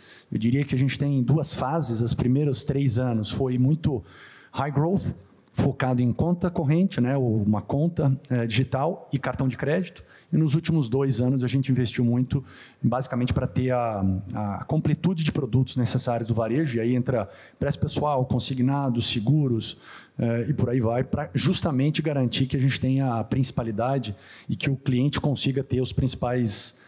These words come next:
necessidades atendidas aí sempre de uma maneira diferente, né? Eh,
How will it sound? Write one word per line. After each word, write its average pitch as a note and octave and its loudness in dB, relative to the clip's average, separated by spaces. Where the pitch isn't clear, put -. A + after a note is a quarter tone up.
necessidades B2 0
atendidas B2 0
aí A2+ 0
sempre C3 2
de C3+ 0
uma C3 0
maneira B2 2
diferente, G2+ -2
né? G2 -2
Eh, G2+ 2